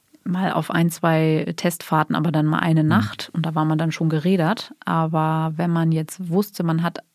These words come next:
Speaker 1: am nächsten Tag auch genau die gleichen Schichten und muss nicht dann zurückfahren und irgendwo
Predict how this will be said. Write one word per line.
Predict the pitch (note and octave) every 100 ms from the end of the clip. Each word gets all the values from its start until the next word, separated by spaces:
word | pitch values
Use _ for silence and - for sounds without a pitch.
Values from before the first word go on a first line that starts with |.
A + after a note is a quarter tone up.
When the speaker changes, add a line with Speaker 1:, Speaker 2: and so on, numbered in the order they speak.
| _
Speaker 1:
am | F3 E3
nächsten | F3+ - E3
Tag | - F3 -
auch | -
genau | D#3+ D#3+ F3
die | E3
gleichen | E3 D#3+ F3+ F3
Schichten | - D#3+ E3
und | D#3+
muss | D3+ D#3+
nicht | D3+
dann | D3 D3+
zurückfahren | D3 D#3+ - D3 D3+ D3+
und | - D3+
irgendwo | - D#3 D3+ D3 C#3+